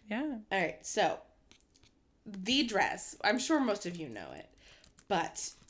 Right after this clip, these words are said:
Speaker 2: it was this picture that went viral online because, uh, a woman was shopping for a dress for a wedding, and she texted a picture of it to a member of her family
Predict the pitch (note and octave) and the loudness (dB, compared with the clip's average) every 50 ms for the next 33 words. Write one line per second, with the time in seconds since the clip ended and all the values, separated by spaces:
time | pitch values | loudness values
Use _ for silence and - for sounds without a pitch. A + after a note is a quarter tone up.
0 | _ - - G3 G#3 G3 F#3+ F3+ - - G#3 G#3+ G#3 G#3 G#3+ G#3 - A3 A#3 A3+ | _ -2 0 2 4 4 2 0 -2 -4 -2 0 2 2 2 0 0 -2 -2 -2
1 | - C4+ A#3+ A#3+ - - A#3+ A3+ A#3 A3 G3+ F#3 E3 E3+ F3+ F3+ F#3 F3+ F#3 G3 | -2 -4 -2 -2 0 2 4 4 4 4 4 2 2 2 0 0 2 2 4 4
2 | G3+ G3+ G3 F#3+ F3+ F3 E3+ E3+ F3+ E3+ F3 E3 D#3+ - - - E3 E3 - - | 2 2 2 0 0 -2 -2 -4 -4 -4 -4 -6 -6 -6 -4 -2 -2 -2 -2 -2
3 | - G3 F#3+ G3 G3 G3+ G3+ G#3+ G#3+ G#3 G3+ - F#3+ F3+ F3 F3+ F3 F3+ - F3+ | -2 0 0 0 0 0 0 0 -2 -2 -2 -2 -4 -4 -4 -4 -6 -4 -2 -2
4 | E3 D#3+ E3+ E3 D#3 B2 - - - - - F3+ E3+ E3 D#3+ - - E3 F3 E3+ | -2 -2 -2 -2 -2 -4 -4 -6 -10 -8 -6 -2 -2 0 0 0 -2 -2 -2 -2
5 | D#3+ D#3+ D3 D#3+ G3 B3+ C#4 - - - - - - - _ _ - F#3+ F3+ E3+ | -2 -2 -2 -2 -2 -4 -6 -8 -14 -20 -20 -20 -20 -20 _ _ 0 2 4 4
6 | E3+ E3+ E3+ E3+ F3 - G3+ G3 - G#3 F#3+ - - G#3+ G#3 G#3 - - G3 - | 2 2 0 -2 -4 -6 -6 -4 -4 -6 -6 -4 -4 -4 -4 -4 -6 -8 -8 -8
7 | - - A3 F3+ F3+ E3 E3+ E3+ E3+ E3+ - F3+ E3+ E3+ F3 - F3+ E3+ E3+ E3+ | -6 -4 -2 0 0 0 0 -2 -2 -2 -2 -2 -2 -4 -4 -6 -6 -4 -4 -2
8 | F3 E3+ E3+ F#3 F3+ - F3 E3 D#3 D#3 D3+ D3+ D3 D3+ E3 E3+ F#3 | -4 -4 -6 -8 -8 -4 -4 -2 -2 -2 -4 -6 -6 -6 -6 -6 -8